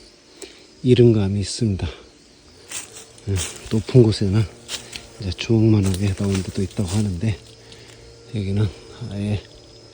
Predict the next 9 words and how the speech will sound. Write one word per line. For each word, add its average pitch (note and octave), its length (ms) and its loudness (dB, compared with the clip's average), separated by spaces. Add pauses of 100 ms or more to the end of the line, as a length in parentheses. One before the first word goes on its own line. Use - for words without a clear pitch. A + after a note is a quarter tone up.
(460)
보이질 G#2+ 380 0
않네요. G2+ 320 0 (720)
예. F#2+ 80 -8 (1160)
아마 F#2+ 220 -6 (200)
듬성듬성 G2+ 800 2 (760)
이렇게 - 360 -12 (180)
잡버섯도 - 680 -10
있고 E2+ 280 -8 (840)
하지만 G#2 280 -4